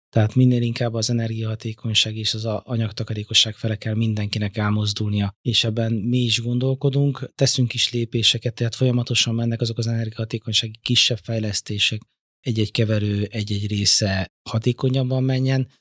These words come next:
olcsóban állítson elő, vagy éppen energiahatékonyabban. Uniós elvárás is ugye a természeti környezetnek a védelme. Tehát, ö, egyre inkább Nyugat-Európában például a-, az újrahasznosított alapanyagoknak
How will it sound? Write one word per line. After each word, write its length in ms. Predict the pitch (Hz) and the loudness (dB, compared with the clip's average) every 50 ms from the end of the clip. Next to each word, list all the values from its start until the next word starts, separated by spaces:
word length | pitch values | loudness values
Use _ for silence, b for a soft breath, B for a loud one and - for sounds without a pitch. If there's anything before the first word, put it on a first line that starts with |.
| _ _ _ - | _ _ _ -8
olcsóban 460 | 110 113 113 113 - - 127 123 123 | -6 -4 -4 -2 0 0 0 2 0
állítson 400 | 120 120 117 113 113 - 123 117 | 0 0 0 0 0 0 0 0
elő, 180 | 113 110 113 107 | 0 0 -2 -2
vagy 140 | 110 107 104 | -2 -2 -4
éppen 280 | 107 107 - 107 107 | -4 -4 -2 0 0
energiahatékonyabban. 1400 | 110 110 110 110 107 104 107 110 107 110 107 107 - 120 117 110 123 120 - 135 131 131 127 127 139 135 135 135 _ _ _ _ - 185 | 2 2 2 0 0 0 0 0 0 0 -2 -2 -2 -2 -2 -2 -2 -2 0 0 0 -2 -2 -2 0 0 0 -2 _ _ _ _ -2 0
Uniós 480 | 175 175 165 156 143 131 123 - - | 2 4 4 4 4 4 4 2 2
elvárás 640 | 131 123 123 123 123 120 120 117 117 117 113 110 - - | 0 0 -2 -2 -2 -2 -2 -2 -2 -2 2 2 2 2
is 260 | 120 107 - - - | 2 2 0 -2 -2
ugye 180 | 117 113 113 | -2 0 0
a 80 | 110 110 | 0 0
természeti 460 | 104 - 120 113 110 110 - - - | 0 0 2 2 2 0 0 -2 -2
környezetnek 580 | - - 117 110 107 107 104 110 110 - 110 - | 0 2 2 2 2 2 0 -2 -2 -4 -2 -2
a 60 | 110 | 0
védelme. 640 | 104 110 107 107 104 110 104 104 104 104 101 98 - _ _ _ _ _ _ _ _ | 0 0 0 0 0 0 0 0 0 -2 -4 -6 -10 _ _ _ _ _ _ _ _
Tehát, 220 | _ - 110 - - | _ 0 2 2 2
ö, 240 | 110 107 104 - | 0 0 0 0
egyre 240 | - 127 120 117 123 | 0 0 0 2 2
inkább 460 | 120 117 110 110 110 - 113 110 104 | 2 2 2 0 0 0 -2 0 0
Nyugat-Európában 880 | 113 113 110 113 113 - - 110 107 104 107 104 - - 107 104 110 107 | 0 2 2 2 0 2 0 0 0 0 -2 -2 -2 -2 0 0 0 0
például 440 | 104 - 107 107 107 110 107 107 107 | 0 0 -2 0 0 0 0 0 0
a-, 280 | 104 104 104 104 104 | 0 0 -2 -2 -4
az 140 | - - 117 | -2 0 0
újrahasznosított 640 | 120 120 113 113 110 107 - 117 110 113 107 - 113 | 2 2 2 2 2 2 2 2 0 -2 -2 -4 -4
alapanyagoknak 840 | - 107 104 - 110 107 107 107 104 104 104 - 107 101 - - | -4 -4 -2 -2 -2 -2 -2 -2 -2 -4 -4 -6 -8 -8 -10 -12